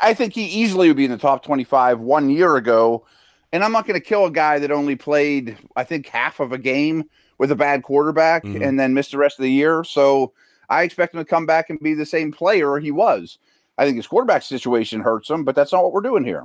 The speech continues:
Speaker 1: And then Antonio Brown at twenty-three, say what you want about him. I mean, he's bounced around the league. There's some craziness there,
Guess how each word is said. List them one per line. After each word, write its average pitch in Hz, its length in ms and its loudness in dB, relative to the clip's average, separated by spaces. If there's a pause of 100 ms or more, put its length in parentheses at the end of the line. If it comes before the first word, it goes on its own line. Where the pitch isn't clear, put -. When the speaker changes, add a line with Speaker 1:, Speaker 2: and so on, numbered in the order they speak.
Speaker 1:
And 135 160 0
then 143 260 2 (360)
Antonio 196 420 2
Brown 202 300 2
at 165 80 -8
twenty-three, 170 800 -4 (480)
say 262 180 2
what 285 140 -4
you 180 60 0
want 214 180 4
about 131 320 2
him. 135 140 -2
I 139 80 0
mean, 139 140 -2
he's 135 100 -12
bounced 170 320 -4
around 151 160 -2
the 135 80 -4
league. 160 340 -4
There's 123 180 -6
some 110 100 -14
craziness 156 600 -4
there, 143 500 0